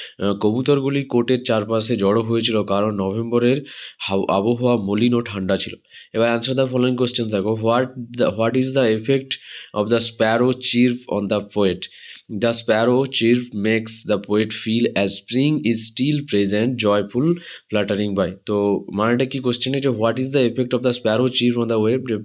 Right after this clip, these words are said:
পাখি, স্প্যারো পাখি বা চড়ুই পাখির যে আওয়াজটা, আহ, কবির মধ্যে কী প্রভাব ফেলেছিল? The sparrow, চড়ুই পাখির কিচিরমিচির শুনে কবির মনে হয়েছিল কি, যে বসন্ত এখনও রয়েছে, আনন্দের সঙ্গে ছুটোছুটি করছে।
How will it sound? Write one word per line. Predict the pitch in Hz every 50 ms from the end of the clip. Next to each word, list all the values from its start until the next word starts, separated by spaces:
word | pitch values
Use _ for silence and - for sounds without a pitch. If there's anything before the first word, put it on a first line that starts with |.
| - _ _ _ _
পাখি, | 95 95 101 - - 117 113 110 107 101
স্প্যারো | - - 104 104 110 123 123
পাখি | 131 117 120 123
বা | 120
চড়ুই | 120 107 101 110 123 123
পাখির | 127 123 120 - 120 120
যে | 123 120 120 117 117 - - - - - - -
আওয়াজটা, | - 101 107 113 127 131 123 - 110 101 98
আহ, | 101 120 127 - - - - - - 104 107 104
কবির | - 120 117 123 143 143
মধ্যে | 131 131 120 123 120
কী | 113 120 143
প্রভাব | 135 127 131 127 120 120
ফেলেছিল? | 127 127 127 123 131 139
The | 147 135 131
sparrow, | 127 - - 107 101 98 98 107 120 -
চড়ুই | - 107 107 113 117
পাখির | 117 120 117 123 123 120
কিচিরমিচির | 113 101 110 117 113 110 117 127
শুনে | 120 123 127 127
কবির | 120 120 120 120 110
মনে | 98 98 101 110
হয়েছিল | 117 117 110 117 120 123 117
কি, | 135 151
যে | 139 135 120
বসন্ত | 95 98 98 98 - 123 131 139 139
এখনও | 135 110 101 110 110 107
রয়েছে, | 101 98 101 107 117 113 - 151
আনন্দের | 127 107 101 104 107 107 113 120
সঙ্গে | 117 - 120 110 117 - -
ছুটোছুটি | - 107 101 98 101 98 123
করছে। | 120 101 95 87 - - -